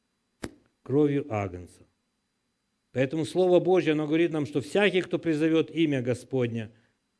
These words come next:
спасётся. Знаете это местописание? Поэтому Иисус, Он желает быть приглашённым. "Всякий, кто призовёт имя Господне, спасётся".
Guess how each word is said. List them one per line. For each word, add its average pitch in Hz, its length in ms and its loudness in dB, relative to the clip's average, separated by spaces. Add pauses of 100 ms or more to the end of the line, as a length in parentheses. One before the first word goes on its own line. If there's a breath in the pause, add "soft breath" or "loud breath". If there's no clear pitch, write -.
(180)
спасётся. 120 720 -2 (160)
Знаете 151 460 0
это 120 160 -2
местописание? 101 920 -10 (1400)
Поэтому 170 360 2
Иисус, 190 360 -2
Он 160 120 0
желает 151 720 2 (120)
быть 160 240 -2
приглашённым. 139 1120 -4 (1300)
"Всякий, 202 380 0
кто 202 200 2
призовёт 196 920 4
имя 120 360 2
Господне, 95 640 -8 (440)
спасётся". 110 640 -6